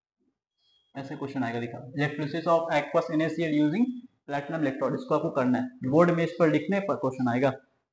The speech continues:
और competition में इसमें किस तरह question आने का chance होता है वो भी देखेंगे। तो पहले इस तरह के question को कैसे solve करेंगे ये समझिए आप। एक बार जरा याद करिए, हम लोग electrochemical series जो पढ़े थे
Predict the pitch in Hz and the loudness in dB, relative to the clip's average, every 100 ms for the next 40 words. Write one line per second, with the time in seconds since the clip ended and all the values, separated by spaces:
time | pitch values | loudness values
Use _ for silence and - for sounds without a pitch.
0 | - 151 147 143 147 143 143 139 135 175 | -12 -4 -4 -2 0 0 0 -2 -4 -2
1 | 170 165 165 160 165 170 160 156 160 165 | -2 -2 -4 -4 -4 0 -2 0 -4 -2
2 | 147 156 - - 156 151 156 151 135 139 | 0 0 -2 -2 -2 -2 0 2 4 4
3 | 131 120 120 120 - _ _ _ _ - | 2 0 -2 -6 -10 _ _ _ _ -6
4 | 156 175 190 185 185 185 185 180 175 190 | -2 0 0 0 0 2 2 0 0 -4
5 | 190 156 156 190 190 165 175 170 165 165 | 0 -2 2 0 2 0 0 0 0 0
6 | 196 - _ _ _ 127 160 185 139 127 | -2 -6 _ _ _ -4 -2 0 0 -2
7 | 117 113 - _ _ _ _ _ _ _ | 0 -4 -4 _ _ _ _ _ _ _
8 | _ _ _ _ _ _ 170 170 185 190 | _ _ _ _ _ _ -8 0 2 6
9 | 175 185 185 190 196 185 190 180 175 190 | 8 6 6 6 8 6 6 6 4 2
10 | 190 180 180 185 175 185 180 180 165 170 | 2 2 2 0 0 0 -2 0 2 2
11 | 156 | 0